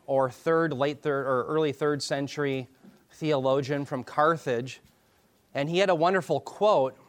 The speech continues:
where he was really wrestling with the relationship between faith and reason. And his quote was, it was a question, "What relationship is there between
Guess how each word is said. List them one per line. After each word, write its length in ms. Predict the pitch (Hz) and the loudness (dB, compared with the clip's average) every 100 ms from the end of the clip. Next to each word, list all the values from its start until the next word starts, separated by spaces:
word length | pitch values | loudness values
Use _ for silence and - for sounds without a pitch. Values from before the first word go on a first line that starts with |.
| _ _ | _ _
where 180 | 139 143 | -4 -2
he 100 | 160 | 0
was 220 | 151 123 | -2 -2
really 280 | 165 190 147 | 0 0 2
wrestling 760 | 143 165 - 170 147 131 127 131 _ _ - - - | 2 0 -2 -8 -6 -4 -6 -10 _ _ -20 -20 -4
with 160 | 156 156 | -2 0
the 80 | |
relationship 800 | 151 147 160 190 196 170 180 180 | 0 2 2 0 -4 -4 -4 -4
between 400 | 165 - 156 139 | -6 -8 -6 -6
faith 400 | - 139 147 151 | -6 -6 -6 -4
and 120 | 143 | -4
reason. 540 | 123 127 139 170 190 190 - _ _ _ _ _ _ - | -4 -6 -6 -6 -8 -10 -20 _ _ _ _ _ _ -4
And 120 | 147 | -4
his 140 | 143 | -4
quote 360 | - 190 196 180 | -4 0 0 2
was, 460 | 151 143 139 131 - _ _ - | 2 4 2 -4 -16 _ _ -8
it 60 | 135 | -6
was 120 | 131 | -6
a 60 | |
question, 640 | - 185 185 - 135 120 127 _ _ _ _ _ _ - | -2 0 0 -2 -6 -6 -8 _ _ _ _ _ _ -10
"What 300 | 131 175 185 | 0 0 0
relationship 840 | 185 160 185 185 185 160 170 156 | -2 0 0 0 -6 -4 -4 -4
is 320 | 165 190 165 | -2 -2 -2
there 360 | 147 127 120 135 _ _ _ _ _ _ _ _ | 0 0 0 -4 _ _ _ _ _ _ _ _
between 600 | 156 147 160 165 160 156 | -8 -6 -4 -2 -2 -4